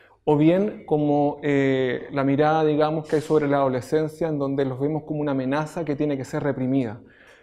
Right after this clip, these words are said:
Tenemos que ver y entender que los niños son ciudadanos,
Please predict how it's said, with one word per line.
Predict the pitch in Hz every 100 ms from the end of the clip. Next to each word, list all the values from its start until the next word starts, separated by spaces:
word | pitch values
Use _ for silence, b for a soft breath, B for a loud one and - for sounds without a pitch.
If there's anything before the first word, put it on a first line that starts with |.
| B
Tenemos | 143 156
que | 156 160 143
ver | 156 175 160
y |
entender | 156 143 143 156 160
que | 160
los | 131
niños | 151 165 160
son | 160 156
ciudadanos, | 143 131 131 151 175 190